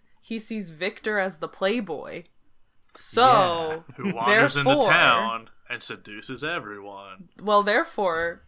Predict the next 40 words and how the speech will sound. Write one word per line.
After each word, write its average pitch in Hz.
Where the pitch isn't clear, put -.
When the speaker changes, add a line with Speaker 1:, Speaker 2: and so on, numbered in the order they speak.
Speaker 1:
he 202
wants 214
to -
be 202
the 180
beautiful 180
woman 202
that 165
seduces 180
the 151
playboy. 175
He 220
Speaker 3:
Mm-hmm. 233
Speaker 1:
wants 185
to 190
seduce 175
Victor. 175
Speaker 2:
This 175
is 185
all 156
one 143
elaborate 117
mating 113
dance. 101
<laughs> -
Speaker 1:
Absolutely. 240
Um, 185
so -
as 240
Speaker 3:
I 240
Speaker 1:
we, -
Speaker 3:
mean, 127
it 123
Speaker 1:
as 214
we 226
said 220
before, 175
Speaker 3:
It's 160
flashy 123
enough. 101